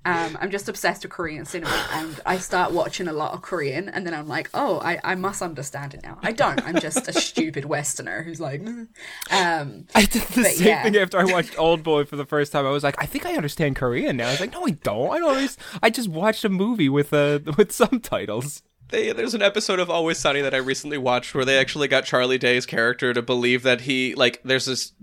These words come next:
Speaker 3: sci-, ti-, scientist doing a study about just, like, and just making him believe that he's slow, like, becoming a genius over the course of days. So he just thinks he's fully speaking Mandarin so confidently for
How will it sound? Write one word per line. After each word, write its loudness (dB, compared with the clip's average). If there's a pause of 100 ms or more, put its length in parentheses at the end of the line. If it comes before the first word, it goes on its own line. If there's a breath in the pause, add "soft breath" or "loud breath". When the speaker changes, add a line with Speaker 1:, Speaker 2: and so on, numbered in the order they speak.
(140)
Speaker 3:
sci-, -4
ti-, 0
scientist -4
doing -4
a -4
study 0
about -2
just, -6
like, 0
and -2
just -8
making 0
him -4
believe -4
that -10
he's -8
slow, -2
like, -4
becoming -4
a -2
genius -6
over -6
the -10
course -6
of -4
days. -2 (280 loud breath)
So 2
he 2
just 0
thinks 2
he's -4
fully 2
speaking -4
Mandarin -12 (340 loud breath)
so 4
confidently -2
for -12